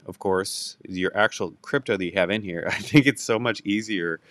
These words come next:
to trade crypto in here than it is any of my other, um, I R As where I'm investing in mutual funds or index funds and, uh, individual stocks or bonds or whatever. Feel like those just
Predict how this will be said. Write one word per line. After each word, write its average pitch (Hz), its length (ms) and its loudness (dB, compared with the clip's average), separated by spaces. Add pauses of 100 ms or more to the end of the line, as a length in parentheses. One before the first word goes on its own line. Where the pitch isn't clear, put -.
(380)
to - 60 -6
trade 107 340 4
crypto 87 640 4
in 85 140 -4
here 87 280 -6
than 82 340 -4
it 87 140 -6
is 85 300 -4
any 104 240 2
of 92 100 -4
my 87 200 0
other, 101 560 2
um, 82 440 -6 (680)
I 98 100 8
R 90 140 4
As 87 320 0
where 85 480 0
I'm 85 80 -8
investing 82 480 -6
in 80 100 -12
mutual 82 300 -8
funds 80 440 -10
or 80 120 -16
index 80 280 -8
funds 78 520 -10
and, 78 340 -8
uh, - 40 -4
individual 80 500 -2
stocks 76 520 -2
or 80 100 -4
bonds 78 340 0
or 76 80 -4
whatever. 73 400 -10 (680)
Feel 113 200 6
like 90 340 4
those 92 360 0
just - 320 -10